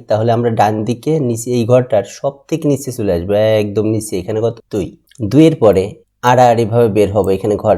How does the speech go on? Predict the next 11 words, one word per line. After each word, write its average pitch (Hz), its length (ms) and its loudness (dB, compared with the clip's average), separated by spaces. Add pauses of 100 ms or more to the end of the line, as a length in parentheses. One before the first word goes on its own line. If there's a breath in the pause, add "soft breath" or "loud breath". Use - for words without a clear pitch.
আছে, - 240 -8
এখানে 104 200 -4 (100)
তিন। 123 200 -2 (360)
তিনের 117 280 2
পরে 120 200 4
আবার 107 220 4
আড়াআড়ি 104 420 4
বের 101 240 -2
হব 107 180 -2
এই 98 180 -2
ঘর, 110 140 -2